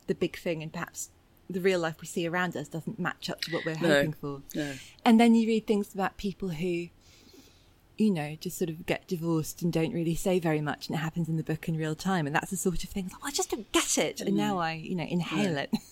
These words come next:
Speaker 2: Yeah, no, I think that's, that's right. I mean, I remember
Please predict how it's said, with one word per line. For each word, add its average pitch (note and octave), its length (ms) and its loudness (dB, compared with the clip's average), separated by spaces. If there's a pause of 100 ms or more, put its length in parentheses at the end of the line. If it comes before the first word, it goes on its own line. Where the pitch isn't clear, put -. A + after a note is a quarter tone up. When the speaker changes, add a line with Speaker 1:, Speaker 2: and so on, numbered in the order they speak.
(260)
Speaker 2:
Yeah, D3+ 180 2 (120)
no, E3 140 2
I E3+ 40 2
think F#3 240 -4
that's, - 240 -6
that's - 340 -2
right. D3+ 360 0 (500)
I F3 60 2
mean, F3+ 100 4
I F3+ 60 8
remember F3+ 720 4